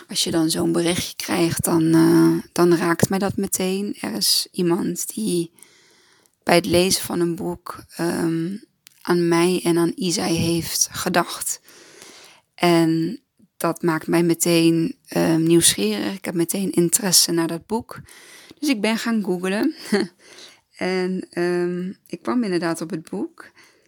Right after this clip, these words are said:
En ja, bij het lezen van het, eh, inkijkexemplaar, zeg maar, was ik meteen, eh, was ik meteen verkocht. En, ehm, begon ik op, eh, bladzijde één.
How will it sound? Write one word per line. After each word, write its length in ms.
En 520
ja, 200
bij 160
het 120
lezen 380
van 280
het, 240
eh, 140
inkijkexemplaar, 1160
zeg 200
maar, 300
was 260
ik 60
meteen, 580
eh, 400
was 140
ik 60
meteen 460
verkocht. 840
En, 500
ehm, 680
begon 360
ik 180
op, 220
eh, 140
bladzijde 500
één. 440